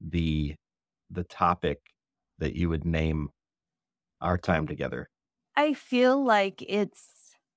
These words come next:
Speaker 2: it's a big theme, uh, in my way of thinking and in a lot
Speaker 1: Mm.
Speaker 2: of things that are happening in my life. Um, you know, one of the topics, one of the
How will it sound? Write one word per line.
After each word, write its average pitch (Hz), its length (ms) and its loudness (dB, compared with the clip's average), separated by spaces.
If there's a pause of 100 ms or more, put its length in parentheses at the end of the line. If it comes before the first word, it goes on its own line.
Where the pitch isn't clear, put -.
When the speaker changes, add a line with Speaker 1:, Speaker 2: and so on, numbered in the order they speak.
(260)
Speaker 2:
it's 226 240 0
a 202 100 2
big 202 420 0 (180)
theme, 208 520 -8 (240)
uh, 165 480 -2 (140)
in 208 220 2
my 170 540 -2
way 190 280 2
of 175 160 -4
thinking 254 640 0
and 185 240 -6
in 190 160 -8
a 185 80 -4
lot 185 200 2
Speaker 1:
Mm. 185 40 2
Speaker 2:
of 185 80 -4
things 202 440 -10
that 190 160 2
are 175 180 2
happening 196 500 -4
in 190 140 -6
my 170 260 -4
life. 214 440 0 (800)
Um, 170 600 -2 (1500)
you - 80 -8
know, 170 320 -2 (220)
one 214 180 6
of 202 60 0
the 196 100 2
topics, 180 520 -2
one 208 240 2
of 208 120 4
the 180 420 2